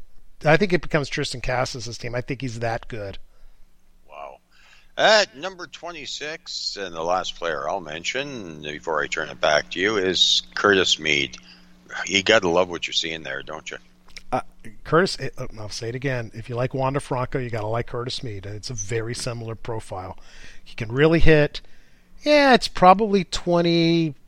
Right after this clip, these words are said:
Speaker 1: twenty-two home runs, eight to ten kind of stolen bases.
Speaker 2: Mm-hmm.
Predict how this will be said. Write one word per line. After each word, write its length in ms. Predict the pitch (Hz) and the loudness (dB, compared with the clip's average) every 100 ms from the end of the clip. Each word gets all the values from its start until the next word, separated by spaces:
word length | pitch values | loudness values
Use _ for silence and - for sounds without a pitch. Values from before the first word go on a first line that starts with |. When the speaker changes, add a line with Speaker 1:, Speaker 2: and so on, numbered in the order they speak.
| - | -12
Speaker 1:
twenty-two 480 | - 160 160 - 165 | -2 0 0 0 0
home 260 | 143 147 143 | 0 0 2
runs, 800 | 143 143 143 139 123 - - - - | 4 4 4 -2 -6 -8 -10 -14 -2
eight 200 | 151 151 | -2 0
to 80 | 151 | -2
ten 280 | - 147 139 | 0 -2 0
kind 220 | 143 131 | -2 -2
of 60 | 123 | -4
stolen 400 | - 135 135 120 | -2 -2 -2 -4
bases. 580 | 131 131 - 127 120 | -2 -2 -4 -6 -6
Speaker 2:
Mm-hmm. 80 | 76 | -10